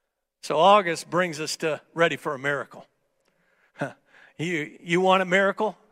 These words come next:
You gotta get ready for a miracle. You gotta believe for a miracle. The Bible says in Proverbs twenty-one thirty-one in the N I V version, "The horse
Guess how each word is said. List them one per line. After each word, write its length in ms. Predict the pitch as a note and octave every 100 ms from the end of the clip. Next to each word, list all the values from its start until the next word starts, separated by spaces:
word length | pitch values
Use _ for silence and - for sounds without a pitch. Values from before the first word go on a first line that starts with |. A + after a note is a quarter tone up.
| _ _ -
You 80 | F3+
gotta 220 | F3 D3
get 180 | C3+ D3
ready 220 | D#3+ B2+
for 180 | - B2
a 60 |
miracle. 440 | A#2 G#2 F#2+ - - _ _ _
You 80 | F#3+
gotta 200 | A3 F3
believe 460 | C#3+ D#3 F3+ F#3 D#3+
for 160 | D3+
a 40 | C3+
miracle. 500 | B2+ B2 - G2+ _ _ - -
The 80 | D#3
Bible 320 | F3 A3 G3+
says 340 | E3 F3+ F3+ E3
in 100 | C#3
Proverbs 540 | F#3+ F#3 F#3+ D#3+ -
twenty-one 540 | - G#3 G3 F3+ E3+
thirty-one 580 | D#3 G3+ G3+ D#3+ C#3+ C#3
in 120 | C#3+
the 120 | D3 -
N 160 | G3+ G3+
I 140 | D#3
V 200 | C3 C3
version, 480 | B2 C3+ B2 C3+ C3 _ _ - -
"The 100 | D3+
horse 580 | - A3 B3 C#4 -